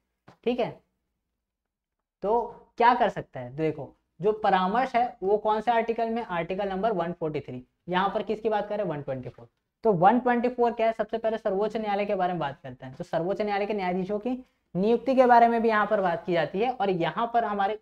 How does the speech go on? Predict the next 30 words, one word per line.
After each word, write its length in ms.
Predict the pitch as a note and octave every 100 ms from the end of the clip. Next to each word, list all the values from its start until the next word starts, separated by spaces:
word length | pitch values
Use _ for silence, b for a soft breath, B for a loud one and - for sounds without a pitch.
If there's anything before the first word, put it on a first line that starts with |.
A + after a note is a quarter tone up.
| _
कौन 160 | F#3+ G3+
सा 120 | A3
सिस्टम 320 | A3 A3 A#3
से 100 | G#3+
होता 200 | A3+ A3
है? 100 | D4 - _ - _ _ _ _
कॉलेजियम। 880 | G#3+ G#3 G#3+ G#3+ G3+ G3 G3 D3+ C3 - _ _ _ _
ठीक 120 | A#3
है, 260 | C4+ F3+ - _ _ -
ये 100 | F3
कॉलेज 320 | G3 F#3+ G#3+
से 80 | A3+
मत 160 | A3
समझ 200 | A3 G3+
लेना, 180 | D#3 C3
कॉलेजियम 460 | - E3 F3+ F3+ G3+
सिस्टम 320 | G3+ - A3
होता 240 | F3+ G#3
है, 140 | D4 - _ _ _ D3+
जिससे, 720 | F3 G3+ - B3+ A3+ B3+ - _ _ D#3+
मतलब, 160 | G#3
एक 180 | A3+ A3+
कॉलेजियम 500 | G3+ F#3+ G3 G#3+ B3+
सिस्टम 400 | A#3+ G#3 - A#3
बनाया, 340 | G#3 F3+ F3+
बनाया 360 | E3 E3 E3+ F#3
जाता 240 | E3+ D3
है। 60 | G#3+
जब 180 | F#3+ F3+
भी 240 | A#3+ A3